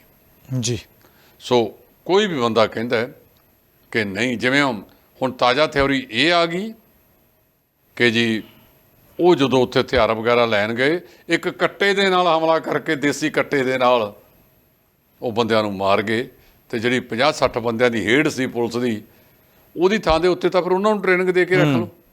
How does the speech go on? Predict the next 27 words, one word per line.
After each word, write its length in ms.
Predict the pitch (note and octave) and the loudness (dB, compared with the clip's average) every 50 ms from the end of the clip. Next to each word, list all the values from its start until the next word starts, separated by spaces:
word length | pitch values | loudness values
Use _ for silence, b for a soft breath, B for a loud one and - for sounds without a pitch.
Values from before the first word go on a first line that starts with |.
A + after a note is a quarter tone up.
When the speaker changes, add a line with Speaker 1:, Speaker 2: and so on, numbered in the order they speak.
| _ _ _ _ - _ _ _ _ _ _ _ _ _ _ - | _ _ _ _ -20 _ _ _ _ _ _ _ _ _ _ -6
Speaker 2:
ਜਿਹੜੇ 220 | B2 C#3+ D#3+ F3+ F3 | 0 2 2 2 2
ਪੰਜਾਹ 340 | - E3 D3+ D3+ E3+ G3 | 0 -2 0 0 0 0
ਪੰਜਾਹ 220 | G3 F#3+ G3+ G3+ F#3+ | 0 0 0 0 2
ਬੰਦਿਆਂ 340 | E3 D#3 D3 D3 D#3+ D#3+ E3+ | 2 0 0 2 2 0 0
ਨੂੰ 260 | E3+ D3 B2 A2 - _ - | -2 -6 -8 -16 -20 _ -8
ਇੱਕ 220 | C#3 C3 - - D#3+ | -8 -8 -4 -2 0
ਜਾਂ 160 | D#3+ D#3+ D3 | 0 0 0
ਦੋ 260 | G#2+ A2+ A#2 A#2+ C3 | 0 0 0 0 2
ਬੰਦੇ 240 | C3+ D3+ D3+ D3 E3+ | 2 0 0 0 0
ਹੀ 80 | F3 | 0
ਬਹੁਤ 280 | D3+ D#3 D#3+ F#3 F#3 F3+ | 0 0 -2 -2 -2 -4
ਨੇ। 180 | E3+ E3 E3 E3+ - _ _ _ _ _ _ _ _ _ _ _ _ _ _ _ _ _ _ _ _ _ _ _ _ _ _ _ _ _ - - B2+ | -6 -8 -8 -10 -16 _ _ _ _ _ _ _ _ _ _ _ _ _ _ _ _ _ _ _ _ _ _ _ _ _ _ _ _ _ -12 -6 -2
Speaker 1:
ਜੀ। 160 | C3 C3+ A#2 B2+ | 0 0 0 0
Speaker 2:
ਇਹ 140 | B2+ B2+ B2 | -2 -2 -2
ਥਿਊਰੀ 320 | - A#2+ A2 G#2 G#2+ G#2 | 0 0 2 2 2 -2
ਦੇ 140 | - A2+ G#2 | -2 -2 -4
ਉੱਤੇ 340 | G2 - - - A#2 C#3 C#3+ - _ _ - _ _ _ - _ _ _ _ - F#2 | -4 -4 -4 -6 -6 -6 -6 -12 _ _ -20 _ _ _ -20 _ _ _ _ -14 -6
ਜਿਹੜਾ 240 | F#2+ G2+ G#2 G2 | -2 0 2 2
ਹੈਗਾ 280 | F2 F2 F#2+ F2 F#2 F#2+ | 2 0 -2 -2 -2 -2
ਉਹ 340 | F#2 D#2+ D#2+ F2+ E2+ E2+ E2+ b b b b b b b b - | -2 -2 -4 -8 -10 -10 -14 b b b b b b b b -4
ਇੱਕ 180 | C3 B2+ - - | -4 -4 -4 -4
ਕਿਸਮ 320 | - A2+ G2+ - G#2+ G2+ | -8 -6 -6 -6 -6 -2
ਦੇ 80 | C3+ D3 | 2 2
Speaker 1:
ਹੂੰ। 120 | C#3 B2+ | 2 4
Speaker 2:
ਨਾਲ 280 | A#2 F#2+ G2 A2 B2 B2 b b b b b b _ - | 4 2 2 0 0 -4 b b b b b b _ -6
ਲੋਕਾਂ 400 | A2 A2+ A2+ A2 - - G#2+ G2+ | 0 0 0 2 2 0 0 0
ਨੂੰ 280 | G2+ G2 F#2 F2+ - | 0 -4 -8 -10 -12